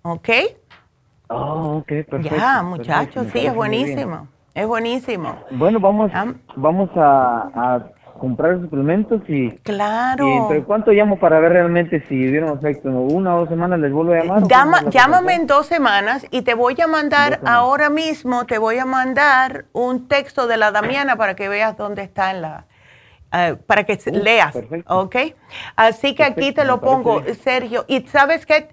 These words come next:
Speaker 1: Sí te van a llamar después de la, de que terminemos el programa, te llaman y enseguidita vas a notar, ¿ok?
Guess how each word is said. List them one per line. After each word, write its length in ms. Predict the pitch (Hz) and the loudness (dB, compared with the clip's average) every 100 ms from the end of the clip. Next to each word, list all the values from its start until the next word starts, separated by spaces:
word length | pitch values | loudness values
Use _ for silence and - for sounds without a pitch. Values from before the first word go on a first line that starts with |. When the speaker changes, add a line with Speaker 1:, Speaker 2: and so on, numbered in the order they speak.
| - | -14
Speaker 1:
Sí 200 | - 294 | -6 -4
te 140 | 302 | 0
van 180 | 285 277 | 0 0
a 60 | 269 | 0
llamar 420 | 254 220 214 202 | -2 2 2 2
después 520 | 220 214 262 262 285 | -4 -4 -2 -2 0
de 120 | 330 | 0
la, 460 | 294 277 240 214 180 | 2 4 4 4 0
de 160 | 214 247 | -4 -4
que 120 | 240 | -2
terminemos 600 | 247 233 233 233 269 302 | -4 -2 -2 0 0 0
el 120 | 311 | -2
programa, 720 | 311 311 311 359 330 285 277 - _ _ _ | 0 0 0 0 0 -2 -4 -10 _ _ _
te 180 | - 247 | -2 0
llaman 520 | 214 262 285 320 339 359 - | 4 4 4 2 -2 -4 -6
y 280 | 247 254 254 | -2 -2 -2
enseguidita 760 | 233 226 247 220 233 254 254 262 | -4 -4 -2 -2 -2 -4 -2 -2
vas 300 | 220 214 240 | 2 0 0
a 60 | 226 | -2
notar, 400 | 208 - 110 - - | -2 -2 -2 -4 -6
¿ok? 220 | 190 | -8